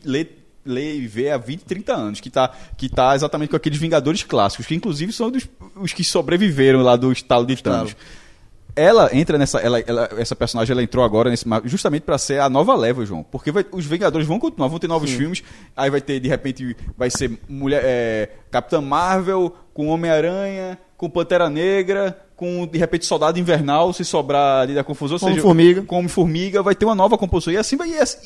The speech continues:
Speaker 1: e sempre foi assim, nos quadrinhos, aí sempre, isso acontece sempre. É, personagens que são meninos, e aí de repente fica mais velho dez anos depois, aí você aumenta a linha cronológica. Dito tudo isso, ela era importante entrar por, pelo tema que você falou, mas como filme,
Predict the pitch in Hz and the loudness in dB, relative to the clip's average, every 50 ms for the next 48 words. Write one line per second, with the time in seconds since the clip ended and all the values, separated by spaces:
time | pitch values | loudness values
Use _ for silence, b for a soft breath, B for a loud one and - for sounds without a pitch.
0 | - 208 226 202 190 - - 240 262 - - 240 196 156 - 151 151 - 214 175 | -14 -12 -12 -10 -8 -6 -6 -6 -6 -4 -4 -2 -2 -2 -4 -6 -2 0 0 0
1 | 151 160 170 - - 156 156 - - 175 - 185 - 160 - 175 - 175 147 165 | 0 0 -6 -6 -6 -8 -8 -6 -8 -8 -8 -8 -8 -6 -6 -6 -4 -4 -4 -4
2 | 175 - - - 92 - - B B B B B B B - 143 143 139 135 127 | -4 -4 -6 -8 -10 -10 -14 B B B B B B B -4 -2 0 2 2 2
3 | 123 117 117 - 170 170 - 156 151 147 151 156 165 - - - 165 160 151 143 | 2 0 0 0 -2 -2 -2 -2 -2 -2 -2 -2 -2 -6 -10 -10 -10 -8 -8 -10
4 | 131 - - - _ - - - - - 165 175 175 156 147 147 160 175 180 185 | -12 -14 -20 -20 _ -20 -16 -12 -8 -6 -4 -4 -4 -4 -4 -4 -6 -6 -6 -6
5 | 190 175 165 170 165 160 143 180 185 - 151 - - - 160 156 151 147 117 127 | -8 -8 -8 -8 -8 -6 -4 -4 -4 -4 -6 -10 -6 -8 -4 -2 -2 -4 -2 -2
6 | 139 147 147 160 147 127 143 143 143 139 127 - 139 151 156 151 143 127 - - | -2 -2 0 -2 -2 -2 -2 -2 -2 -4 -4 -2 -4 -4 -2 -2 -4 -4 -4 -8
7 | 123 - 120 127 120 123 120 127 127 123 120 120 120 127 117 123 117 - 127 120 | -6 -6 -6 -4 -2 -2 -2 -2 -4 -4 -6 -6 -6 -8 -8 -8 -8 -10 -10 -8
8 | 113 107 117 131 - - - - B B B B B B B B B B B B | -8 -8 -8 -8 -10 -10 -12 -12 B B B B B B B B B B B B
9 | B B - 135 143 226 - - - - 220 190 165 135 151 175 - - 110 - | B B -14 -8 -8 -8 -8 -8 -10 -10 -8 -6 -6 -6 -6 -6 -10 -10 -8 -4
10 | 131 151 156 151 160 170 156 - 175 131 117 - - 131 139 165 165 - - - | 0 4 4 4 4 4 2 0 0 -2 -2 -2 -4 -4 -4 -6 -8 -12 -18 -20
11 | - - 110 113 - 156 143 131 - 123 110 113 131 143 143 - - - 151 151 | -20 -20 -18 -8 -2 0 0 0 2 2 2 2 2 0 -4 -14 -10 -6 -6 -4
12 | 147 - 160 151 147 139 - 160 175 175 - 165 - - 156 - 147 107 104 110 | -2 -2 -2 -2 -2 -2 -2 -4 -4 -2 -4 -4 -6 -6 -4 -2 -2 -2 -2 -2
13 | 135 139 - 135 131 131 127 - - - 170 180 214 202 - - - 156 147 147 | -4 -4 -2 0 0 0 0 -2 -2 -2 0 2 2 0 0 0 4 6 6 8
14 | 151 156 160 180 | 6 6 0 -2